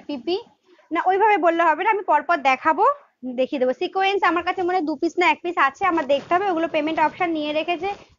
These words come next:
তারা যদি payment না করে, then আমি পরের লাইভে দেখাবো, ঠিক আছে? অনেকেই আছে lockdown পিরিয়ডে আমার পুরনো কাস্টমাররা এক একজন ছটা সাতটা করে শাড়ি booking করেছে, তারা যদি request করে বলে যে, "এই সিকোয়েন্সটা দুদিন রাখো, আমি পরে payment করবো",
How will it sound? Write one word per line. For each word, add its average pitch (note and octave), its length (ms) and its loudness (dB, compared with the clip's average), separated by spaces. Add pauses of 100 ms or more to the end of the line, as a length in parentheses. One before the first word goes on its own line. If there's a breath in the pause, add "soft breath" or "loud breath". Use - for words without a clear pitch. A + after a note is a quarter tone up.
তারা C#4 180 -2
যদি E4 140 -4
payment D#4+ 400 0
না C#4+ 100 2
করে, F#4 240 2
then D#4 260 -2
আমি F4 120 -2
পরের C4 280 0
লাইভে B3 300 0
দেখাবো, G#3+ 400 -6
ঠিক C#4+ 140 -6
আছে? A4+ 120 -4
অনেকেই D#4 360 -2
আছে F4 200 0
lockdown D#4 420 0
পিরিয়ডে F4 200 -2
আমার F4 140 -2
পুরনো D#4 280 -4
কাস্টমাররা D#4+ 600 -2 (380 loud breath)
এক - 140 0
একজন D#4+ 260 -2
ছটা D4+ 220 -2
সাতটা E4+ 280 -4
করে F4 140 0
শাড়ি D#4+ 240 0
booking D#4 300 -6
করেছে, E4 260 0
তারা D4+ 220 2
যদি C#4+ 180 -2
request D#4+ 360 -4
করে E4 160 0
বলে C#4+ 300 2
যে, D4+ 120 0
"এই D#4 140 0
সিকোয়েন্সটা D4+ 520 -2
দুদিন C#4 280 -2
রাখো, B3 320 0
আমি D4 160 -2
পরে B3+ 240 -2
payment C4+ 300 -4
করবো", C#4 240 -2